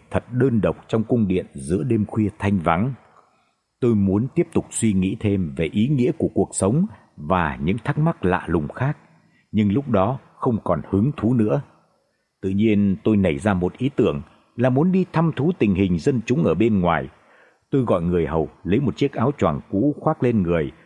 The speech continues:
rồi một mình lẳng lặng tiến ra ngoài thành. Tôi không muốn binh sĩ hộ vệ đi theo,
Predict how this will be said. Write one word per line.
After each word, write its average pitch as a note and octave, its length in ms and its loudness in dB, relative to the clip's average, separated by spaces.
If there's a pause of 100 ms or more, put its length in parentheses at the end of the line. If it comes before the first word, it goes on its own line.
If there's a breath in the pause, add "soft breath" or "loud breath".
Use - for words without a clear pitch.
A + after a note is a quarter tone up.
(160 soft breath)
rồi F#2 260 0
một F#2+ 280 0
mình E2 320 0
lẳng C#2 220 -2
lặng F2 200 0 (200)
tiến A2+ 200 0
ra C3 120 0
ngoài E2 280 0
thành. D#2+ 260 -4 (840)
Tôi A#2 140 0
không A2+ 200 2
muốn B2+ 220 0
binh G#2+ 140 2
sĩ A#2 260 -2
hộ F#2+ 260 -2
vệ E2+ 160 0
đi G2+ 200 0
theo, G2+ 280 -2